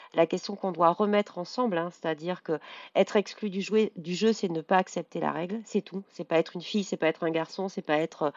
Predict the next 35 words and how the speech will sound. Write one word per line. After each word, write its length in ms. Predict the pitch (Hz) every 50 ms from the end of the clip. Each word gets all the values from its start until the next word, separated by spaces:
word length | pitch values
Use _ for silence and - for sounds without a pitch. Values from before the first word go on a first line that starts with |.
| - - - - - - - - -
avec 280 | - - 165 170 165 -
une 80 | 165 -
forme 180 | - 175 170
de 60 | 170
handicap, 520 | 165 165 175 175 180 - - 190 190 190 -
c'est 140 | - 185 175
pas 140 | - 170
être, 280 | 170 175 175 - - 165
euh, 240 | 160 156 156 156 156
voilà, 200 | 165 165 143 135
enfin, 160 | - - 156
vous 60 | 151
voyez, 240 | 160 165 196 226 220 - - - - - - -
tu 100 | - 190
vois 100 | 202 220
ce 80 | 226 -
que 80 | 226
je 60 | 202 208
veux 60 | 214
dire, 200 | 220 214 202 -
quoi, 140 | - 180 165
en 40 |
fait. 220 | 175 - 185 - - -
Et 100 | 175 202
donc, 260 | 185 214 214 226 196
du 140 | 202 233 233
coup, 320 | - - 294 311 339 370 - _ _ _ _ _ _ _ _ _ _ _ _ _ _ _ _ _ _ _ _ _ _ _ - - - -
euh, 340 | 175 196 196 180 170 170 139
l'adulte 480 | - 190 196 202 190 208 285 302 - 269
a 80 | 226
posé 280 | 214 - 202 185 196 196
quelque 280 | - 180 175 - 185 180
chose 260 | - 233 233 233 202
une 120 | 247 277
fois, 360 | - - - 196 165 147 -